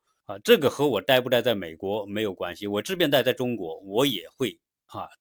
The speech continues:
对美国是这样一个看法。大家可以，如果你敏感一点，你可以明显的预-，预计到美国政府的执政能力现在在下降。但是呢，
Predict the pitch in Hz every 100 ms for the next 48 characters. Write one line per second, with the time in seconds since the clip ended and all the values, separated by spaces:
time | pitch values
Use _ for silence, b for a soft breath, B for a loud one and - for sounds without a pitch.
0 | - 123 95 82 78 87 - 98 107 85
1 | 82 85 - 90 80 - _ _ _ _
2 | _ _ - 175 170 151 - - - 160
3 | 117 104 147 190 214 117 98 123 104 101
4 | 127 214 160 104 107 - - 117 - 135
5 | 98 104 160 185 110 92 87 _ _ -
6 | 127 107 _ 156 117 104 95 - 131 113
7 | 92 87 104 127 139 208 170 117 - 85
8 | - _ _ 101 87 80 _ _ _ _
9 | - 123 131 165 220 160 95 - _ _
10 | 117 98 120 175 117 - _ _ _ -
11 | 165 127 110 110 92 - 87 85 85 b
12 | b b b b b - 220 214 196 180